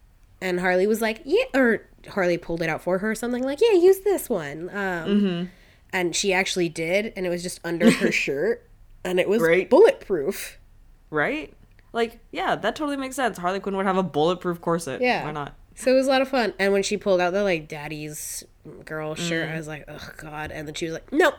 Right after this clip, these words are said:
Speaker 1: okay, meh." Like,
Speaker 2: <laughs>
Speaker 1: sentimental value, meh, and, like, tosses it back in.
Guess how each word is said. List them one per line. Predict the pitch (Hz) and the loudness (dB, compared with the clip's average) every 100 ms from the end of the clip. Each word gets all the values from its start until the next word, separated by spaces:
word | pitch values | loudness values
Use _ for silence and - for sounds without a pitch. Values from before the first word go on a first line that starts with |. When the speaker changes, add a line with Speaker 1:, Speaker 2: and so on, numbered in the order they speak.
| - | -4
Speaker 1:
okay, | 269 262 226 - | -4 -4 -6 -4
meh." | 240 208 - - - - - | -2 -2 -4 -20 -20 -20 -6
Like, | 233 247 - - - - - - | -4 -4 -6 -16 -20 -20 -20 -2
Speaker 2:
<laughs> | - - 302 302 - - - _ - | 2 2 0 -10 -16 -20 -20 _ -10
Speaker 1:
sentimental | - 330 311 294 | -2 2 4 4
value, | 254 214 202 | 2 2 0
meh, | 196 208 190 | 2 2 2
and, | 196 | 0
like, | 185 170 - - | 0 0 -4 -10
tosses | - 160 - | -6 -4 -4
it | 147 | -6
back | 143 127 127 | -6 -6 -6
in. | 123 202 | -8 -8